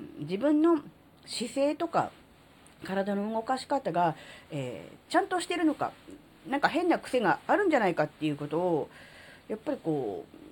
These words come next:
う、見直すっていうことをしないと、それが根本的な、な改善にはつながらないのかなって思った。マッサージもいいですけど、整体、整体とかも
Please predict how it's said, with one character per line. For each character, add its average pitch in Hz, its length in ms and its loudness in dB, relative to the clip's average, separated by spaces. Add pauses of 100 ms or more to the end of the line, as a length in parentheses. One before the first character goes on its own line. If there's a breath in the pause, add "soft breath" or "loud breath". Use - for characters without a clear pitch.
(300)
う、 - 40 -6
見 220 120 0
直 320 320 4
す 403 180 -2
っ 403 40 0
て 311 200 -8
い 247 80 0
う 208 60 2
こ 196 140 -2
と 202 100 2
を 185 40 4
し 208 140 -2
な 277 140 4
い 311 80 2
と、 294 240 2
そ - 80 -2
れ 285 60 -2
が 277 100 2
根 339 160 2 (160)
本 403 320 -2 (140)
的 330 240 -2
な、 330 120 4 (560)
な 262 440 2
改 294 260 4
善 285 180 2
に 254 100 2
は 165 100 0
つ - 120 -8
な 302 100 2
が 320 80 2
ら 339 80 4
な 349 120 4
い 320 60 6
の 214 100 -2
か 156 100 -4
な 175 180 2
っ 175 40 -8 (260)
て 127 80 -6
思 127 120 -6
っ - 20 -12
た。 - 140 -10
マ 190 160 -2
ッ 196 40 -4 (140)
サ 240 120 8
ー 208 60 6
ジ 156 120 -2
も 139 100 0
い 339 160 0
い 359 40 -4
で 302 120 0
す - 80 -14
け 190 100 -2
ど、 190 100 0
整 240 220 0
体、 226 240 0 (140)
整 226 160 2
体 220 220 0
と 202 80 -8
か 147 80 -4
も 123 60 -8